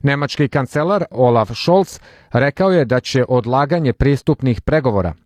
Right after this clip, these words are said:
učiniti zemlje Zapadnog Balkana podložnim stranom uticaju.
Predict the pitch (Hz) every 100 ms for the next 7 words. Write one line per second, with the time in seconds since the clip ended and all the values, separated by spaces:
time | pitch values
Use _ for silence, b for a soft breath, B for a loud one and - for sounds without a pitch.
0 | - 127 - 156 160 - 113 95 131 139
1 | 131 - 107 123 113 110 104 87 104 -
2 | 143 147 139 - - 127 120 135 107 123
3 | 120 - - 147 123 98 92 107 117 98
4 | 104 90